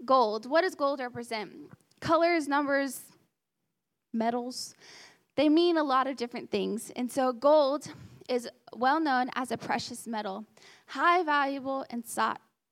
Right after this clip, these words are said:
after. It is high valuable and sought after. So this, I think, was Jesus. He said,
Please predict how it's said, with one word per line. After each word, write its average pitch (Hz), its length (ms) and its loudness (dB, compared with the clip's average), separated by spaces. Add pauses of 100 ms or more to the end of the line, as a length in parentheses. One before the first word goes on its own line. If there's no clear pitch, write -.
(160)
after. - 360 -14 (1160)
It 220 60 -4
is 214 140 -4
high 339 400 4
valuable 285 480 -6
and 247 200 -12
sought - 320 -2
after. - 400 -12 (600)
So 311 180 -4
this, 403 300 0
I 381 100 2
think, 302 340 0 (280)
was 233 220 -4
Jesus. - 560 -16 (260)
He 294 120 -4
said, 254 460 0